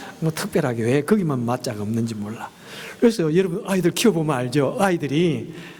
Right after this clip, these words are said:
딱 태어나가지고 말을 하기 입에 뗄 때 하는 말이 무엇이에요? 뭐, 뭐, 뭐, 뭐, 뭐, 뭐, 뭐, 뭐. 음, M, M이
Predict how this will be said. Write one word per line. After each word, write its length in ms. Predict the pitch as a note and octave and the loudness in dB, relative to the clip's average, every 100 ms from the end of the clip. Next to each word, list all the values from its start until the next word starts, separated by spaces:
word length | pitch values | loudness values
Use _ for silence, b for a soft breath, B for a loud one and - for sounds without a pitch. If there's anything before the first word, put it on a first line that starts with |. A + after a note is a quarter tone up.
| B B B | B B B
딱 180 | - - | -8 -4
태어나가지고 640 | - G#3+ F3 D#3 D3+ D3+ D3 | 2 2 2 -2 -2 -2 0
말을 300 | C#3+ E3 F3+ | 2 2 2
하기 240 | F3+ E3+ | 0 0
입에 200 | A3+ G3 | 2 4
뗄 320 | - B3 A3+ | 4 2 2
때 520 | B3 G3 C3 F3 D3 A#2 B B | 4 4 4 0 0 -2 B B
하는 260 | - G3+ F3+ | 2 2 2
말이 240 | C#3+ C#3+ | 0 0
무엇이에요? 680 | C#3+ C3+ C#3 C#3+ B2 D#3 A3 - B B B B - | 2 2 4 2 4 2 0 -8 B B B B 2
뭐, 140 | C4+ | 4
뭐, 160 | C4+ A3+ | 8 6
뭐, 140 | F3 | 4
뭐, 160 | D#3 D3 | 2 2
뭐, 160 | C3+ B2 | 2 0
뭐, 140 | B2 | 0
뭐, 200 | A#2+ A#2 | 0 0
뭐. 120 | G#2+ - - - B B B C4 | -2 -6 -10 -12 B B B 4
음, 240 | C#4+ A#3 - | 4 -4 -4
M, 320 | C#4 D4 D#4 - - | 0 0 0 -6 2
M이 680 | A#3+ C#4+ A3+ C#3+ G3 B2+ - | 4 4 4 4 2 2 -4